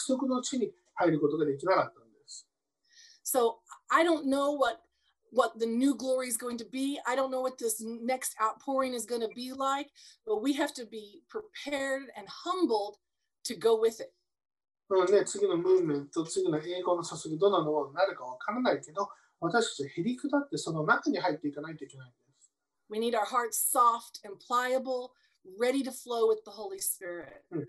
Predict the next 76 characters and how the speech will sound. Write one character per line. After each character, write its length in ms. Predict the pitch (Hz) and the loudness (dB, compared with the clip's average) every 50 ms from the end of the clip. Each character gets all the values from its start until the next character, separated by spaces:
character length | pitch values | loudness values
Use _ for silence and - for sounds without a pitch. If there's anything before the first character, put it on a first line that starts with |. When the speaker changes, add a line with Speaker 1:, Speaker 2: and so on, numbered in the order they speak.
| - _ _ | -10 _ _
Speaker 1:
私 300 | 165 160 190 185 175 - | -2 2 4 4 4 2
た 60 | 170 | 0
ち 60 | 156 | -2
は 40 | 143 | -2
自 160 | 139 - 170 | 0 0 0
分 80 | 170 170 | 0 0
の 100 | 170 170 | -2 -2
心 400 | - 180 180 - 226 226 233 202 | -2 -4 -2 0 6 8 10 10
を 80 | 151 | 10
柔 80 | 139 143 | 8 6
ら 380 | 156 175 202 226 233 247 247 240 | 4 4 6 6 4 2 0 -4
か 140 | 240 226 | -4 -6
く 120 | - - 160 | -4 -4 -4
し 140 | - - - | -4 -6 -4
て、 200 | - 226 226 - - _ _ _ _ | -2 -2 -2 -2 -6 _ _ _ _
そ 80 | - 156 | -16 -14
し 40 | 151 | -10
て 40 | - | -4
神 300 | - 254 269 302 311 294 | 0 4 6 6 6 6
様 280 | - 226 175 151 135 | 4 2 0 -2 -2
に 180 | 123 123 143 139 - | -6 -10 -14 -16 -14
使 300 | - - - - - 240 | -12 -12 -8 -2 2 2
わ 160 | 247 262 262 | 4 4 2
れ 100 | 262 262 | 2 0
る 120 | 247 254 | 0 0
よ 220 | 254 233 202 175 160 | 2 4 4 4 4
う 20 | |
な、 160 | 190 208 - - _ _ _ _ 165 | 0 -4 -6 -8 _ _ _ _ -4
え 40 | |
ー、 40 | 156 | -4
そ 180 | 151 - 180 185 | -2 -2 -2 0
の 120 | 202 220 | 2 4
よ 80 | 214 180 | 4 2
う 40 | 147 | 0
な 60 | 143 | -4
心 400 | - - - - 247 247 240 220 | -8 -10 -8 -6 -4 -2 -2 -2
に 80 | 214 | -2
な 80 | 214 220 | -2 -4
っ 100 | 214 - | -6 -4
て 140 | - 233 - | -2 -2 -2
次 240 | - - - 196 196 | -2 -2 -2 -2 0
の 100 | 175 160 | 0 0
ム 120 | 170 202 | 2 2
ー 140 | 214 202 196 | 2 2 0
ブ 80 | 170 | -2
メ 40 | 165 | -4
ン 60 | 160 | -4
ト 80 | - 214 | -6 -8
に 80 | 202 180 | -6 -2
入 180 | 170 160 156 | 0 0 0
ら 60 | 160 | -2
な 120 | 156 147 135 | -4 -8 -8
い 40 | 135 | -10
と 60 | 131 | -12
い 60 | 135 | -16
け 80 | - _ | -18 _
な 60 | _ | _
い 40 | _ | _
ん 40 | _ _ _ _ _ | _ _ _ _ _
で 60 | _ | _
す。 120 | - - _ _ _ - | -20 -20 _ _ _ -12
Speaker 2:
So, 120 | - 233 | -4 -2
like 200 | 240 254 330 - | 0 0 0 -2
the 60 | 247 226 | -6 -4
picture 340 | - 320 349 - - 311 254 | -2 -2 -2 0 -2 -2 0
behind 360 | 247 254 262 285 277 269 254 | 0 0 0 0 -2 -4 -4
me, 260 | 226 214 208 202 214 - _ _ _ _ _ _ _ _ _ _ _ _ _ - | -4 -6 -8 -12 -16 -20 _ _ _ _ _ _ _ _ _ _ _ _ _ -2
the 80 | 226 233 | 0 2
Lion 460 | 240 269 269 285 294 294 285 277 269 | 4 4 4 4 4 4 4 2 2
of 100 | 240 226 | 0 0
Judah 240 | 233 269 277 262 240 | -2 -2 0 0 0
is 120 | 220 214 | 0 -2
getting 260 | - 269 277 277 262 | -2 -2 -2 0 2
ready 220 | 254 262 254 247 214 | 2 2 0 2 0
to 80 | 220 | -2
roar. 480 | 208 202 240 277 269 233 - - - | -2 0 0 0 2 0 0 -2 -6